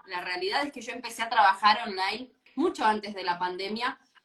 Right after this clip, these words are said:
justamente porque donde yo vivía es un lugar pequeño, o sea, yo vivía en un lugar pequeño y la cantidad, hacía consultorio físico, por supuesto, pero la cantidad de personas a las cuales yo podía llegar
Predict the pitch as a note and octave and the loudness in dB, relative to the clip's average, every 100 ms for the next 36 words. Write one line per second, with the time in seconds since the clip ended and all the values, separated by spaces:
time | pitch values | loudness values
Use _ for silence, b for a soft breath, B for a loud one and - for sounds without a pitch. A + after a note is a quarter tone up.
0 | _ _ - E4+ F4 - C4+ C#4+ D#4 C#4+ | _ _ 0 2 2 0 0 2 2 2
1 | C#4 C#4+ - - A3 G#3 G3 - F#3+ F#3 | -2 -8 -10 -4 0 0 -2 -4 -2 0
2 | F3+ F3 B3+ B3 C4 C4+ D4 C4 C4 B3+ | 0 0 0 2 4 4 4 4 4 6
3 | B3+ C4 C4 B3+ A#3+ A#3+ F#3 F#3+ - F3 | 6 6 2 2 0 2 -2 -4 -10 -4
4 | F#3 G#3 G#3 A3+ A#3 A#3 A#3 A3 A3 A3 | -4 -2 -2 -2 -2 -4 0 2 2 0
5 | A3 A#3 A3 A3 D4 b b b b A#3+ | -4 -4 0 -2 -2 b b b b -4
6 | A3+ G#3+ G3 F#3 F#3 - G3+ G3 G3+ G3+ | 0 2 4 6 6 8 4 4 2 4
7 | A3 - - F3+ G3+ D#4 C#4+ G#3+ G#3 G#3 | 4 2 -4 -4 2 2 4 2 0 -2
8 | - A#3+ G#3+ G#3+ D4 - F3+ E3+ E3+ E3+ | -2 -2 0 2 2 2 -2 -2 -4 -2
9 | E3+ C#4 C#4+ - - - F#3 F3+ E3+ E3+ | 6 6 4 -4 -8 -4 -2 2 2 2
10 | F#3 F#3 G#3 A#3+ C#4 A3 A3+ B3 A#3+ G3 | 0 -2 -2 -2 -2 -4 -2 -2 -2 -4
11 | F#3+ A3+ A3+ A#3 A3+ A3 A3 A3 G#3 G3+ | -2 -2 0 0 0 0 2 0 2 6
12 | F#3+ G#3 B3 | 8 8 2